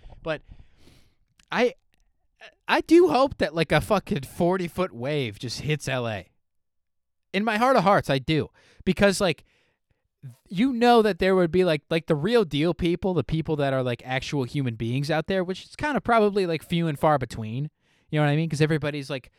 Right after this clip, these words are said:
doing fucking pills and absurd. Like, the whole state is euphoria. You know what I mean? The whole state is the eu-, show euphoria.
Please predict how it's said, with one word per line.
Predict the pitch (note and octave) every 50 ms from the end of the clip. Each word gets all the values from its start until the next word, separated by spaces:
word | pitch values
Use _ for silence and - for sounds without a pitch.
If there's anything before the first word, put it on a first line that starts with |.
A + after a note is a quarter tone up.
| _ _ _ _ -
doing | B2 D3 C#3+ D3+ D3 C#3+
fucking | - - D#3+ D3+ - D#3 D3 B2+
pills | - - - B2+ B2+ C3 B2+ C3 B2+ - - - _ _ _ _ _ _ _ -
and | B2 B2 A#2+ A2+ G#2+ G2+ _ _ _ _ _ _ _ _ _
absurd. | C#3+ C3+ - - E3+ D3+ D3 C#3+
Like, | C#3+ D3 C#3+ -
the | - G3
whole | F#3+ B3+ E4+ E4
state | - - - - F#3+ G#3+ G#3+ D3 - _
is | B2+ B2 A#2
euphoria. | C3+ B2+ - - D#3 D#3+ D#3+ C3 G2 F#2 E2 - _ _ _ _ _ _ _ _ _ _ _ _ _ _
You | - D3+
know | D#3 D3+
what | D#3
I | D3+
mean? | D#3 E3 F3
The | F3
whole | D#3 - D4 E4+
state | C#4+ - - - F#3 - - B2
is | A2+ -
the | - A#2
eu-, | A2 A2 A#2+ A2+
show | - - E3+ D#3+
euphoria. | C#3 A#2 G#2+ - - C#3+ D3 C#3+ G#2+ F2+ E2+